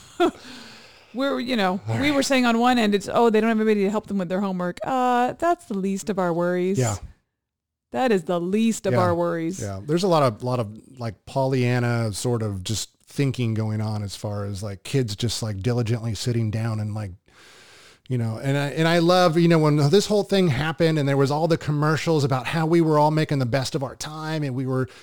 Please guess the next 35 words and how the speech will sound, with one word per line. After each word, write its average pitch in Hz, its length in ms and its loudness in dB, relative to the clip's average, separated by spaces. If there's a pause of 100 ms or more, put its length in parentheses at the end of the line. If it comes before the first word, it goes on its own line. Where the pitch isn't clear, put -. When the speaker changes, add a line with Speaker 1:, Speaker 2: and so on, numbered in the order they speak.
(120)
Speaker 2:
enjoying 135 420 -2
the 123 60 -2
family 160 420 -4
time 151 320 -4
and 131 80 -6
look 165 140 -8
at 175 60 -4
all 156 80 -6
the 127 80 -6
creative 151 420 -4
things 165 300 0
we 156 120 0
were 131 140 0
doing 165 400 0
to 139 60 -4
keep 214 180 -2
our 151 140 0
Speaker 1:
Yeah. 143 60 -2
Speaker 2:
kids 156 200 -2
engaged. 143 400 0 (260)
I, 233 220 2 (340)
I 202 80 -2
was 247 200 2
down 139 260 2
with 104 100 -4
it, 101 80 -8
right? 190 280 -2 (100)
I 202 60 -2
was 214 120 2
down. 156 180 2
I, 170 220 0
I - 40 2
understand 180 500 -2
that. 104 140 -6 (340)
But 143 220 -4